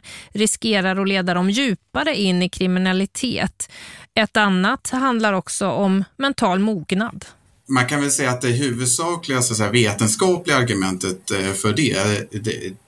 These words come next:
Speaker 2: det handlar egentligen om hjärnforskning. Yngre personer har, eh,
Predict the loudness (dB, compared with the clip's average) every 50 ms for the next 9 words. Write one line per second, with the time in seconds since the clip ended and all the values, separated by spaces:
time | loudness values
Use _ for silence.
0 | _ _ -6 -2 0 2 2 2 0 2 2 4 4 4 4 4 2 2 0 0
1 | 0 -2 -2 -2 -2 -2 -2 -2 -2 -2 -2 -2 -2 -2 -2 -2 0 2 2 2
2 | 2 0 -2 -4 -2 0 0 0 0 0 -2 -4 -6 -10 -16 -12 -8 -6 -4 -4
3 | -4 -4 -6 -12 -16 -18 _ _ _ _ _ _ _ -8 -8 -8 -10 _ _ -2
4 | 0 2 2 4 4 2 2 2 2 2 2 2 2 0 0 0 -2 -2 -2 -2
5 | -4 -4 -8 -12 _ _ _ _ _ _ -20 -20 -20 -20 _ _ _ _ _ _
6 | _ _ _ _ _ _ _ _ _ _ _ -6 0 2 2 2 2 0 -2 -2
7 | -4 -2 -2 -2 -2